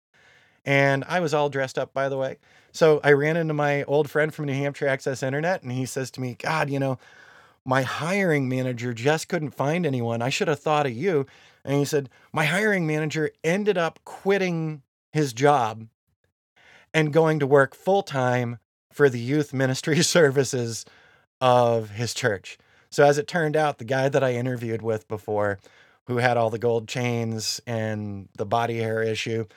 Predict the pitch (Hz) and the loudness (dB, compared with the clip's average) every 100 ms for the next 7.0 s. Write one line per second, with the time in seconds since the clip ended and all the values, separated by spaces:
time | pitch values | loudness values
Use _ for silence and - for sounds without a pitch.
0 | _ _ _ _ - 123 117 101 _ _ | _ _ _ _ 0 2 2 -4 _ _
1 | 143 214 - 202 247 175 147 170 _ _ | 2 2 2 0 4 4 2 -4 _ _
2 | _ - 180 160 120 170 151 113 - - | _ -4 -2 -2 0 0 2 0 -2 0
3 | 175 160 180 156 151 147 135 135 131 127 | 2 2 2 4 2 0 -4 -4 -4 -2
4 | 127 113 107 101 104 _ _ _ _ - | -2 -2 -4 -6 -10 _ _ _ _ -2
5 | 123 123 120 120 - 151 143 127 120 117 | 2 2 2 -2 -2 -2 -2 -2 -2 -2
6 | 113 110 113 113 113 110 107 104 101 | -6 -4 -2 -2 -4 -6 -4 -4 -6